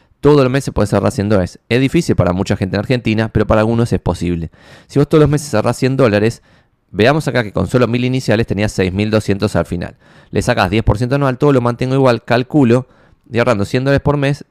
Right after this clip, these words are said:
tenés al final setenta y cinco mil dólares. Y acá sí es importante saber invertir, entre comillas, porque lo único que tenés que hacer es diversificar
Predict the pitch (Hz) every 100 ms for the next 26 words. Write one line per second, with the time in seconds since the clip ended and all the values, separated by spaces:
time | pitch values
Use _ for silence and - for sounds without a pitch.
0 | _ 117 143 143 123 127 131 127 104 95
1 | 95 95 95 95 101 113 107 95 87 90
2 | - 107 120 147 - 139 113 - 98 90
3 | 87 98 98 110 98 92 107 - 90 90
4 | 90 92 - 113 85 - 87 92 101 127
5 | 120 135 101 92 110 104 110 107 104 113
6 | 101 98 92 90 92 104 92